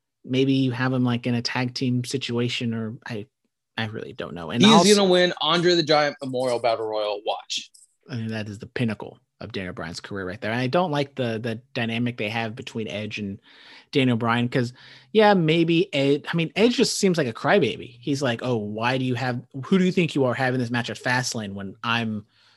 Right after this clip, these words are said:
Speaker 1: in the Royal Rumble winner and I should face Roman at WrestleMania?" Blah, blah, blah. It's like, "Bro, they do this every year. Why are you getting so butthurt about it?"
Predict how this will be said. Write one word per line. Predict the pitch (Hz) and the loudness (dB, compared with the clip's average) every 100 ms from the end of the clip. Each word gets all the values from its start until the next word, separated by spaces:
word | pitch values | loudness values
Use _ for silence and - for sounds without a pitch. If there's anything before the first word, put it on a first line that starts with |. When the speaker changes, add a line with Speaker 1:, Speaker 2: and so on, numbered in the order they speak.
| _ - | _ -12
Speaker 1:
in | 117 | -10
the | 107 | -6
Royal | 120 123 | 0 0
Rumble | 120 117 123 113 | 2 0 -2 -2
winner | 104 98 | -4 -4
and | 98 | -4
I | 107 | -4
should | - 101 - | -6 -12 -6
face | 120 107 | -4 -4
Roman | 110 110 107 | -6 -6 -4
at | 101 | -6
WrestleMania?" | 101 98 104 98 104 95 92 | -6 -6 -6 -6 -6 -8 -10
Blah, | 95 | -10
blah, | 92 90 | -10 -12
blah. | 85 | -14
It's | - | -12
like, | 73 - - _ _ _ - | -14 -16 -20 _ _ _ -6
"Bro, | 127 101 - | -6 -6 -8
they | 104 | -6
do | 127 | -2
this | 120 117 | -2 -2
every | 117 | -2
year. | 117 98 | -4 -4
Why | 98 | -6
are | 117 | -4
you | 113 | -6
getting | 120 110 | -6 -8
so | 107 117 | -6 -8
butthurt | 101 117 - | -6 -6 -8
about | - - | -12 -14
it?" | - | -14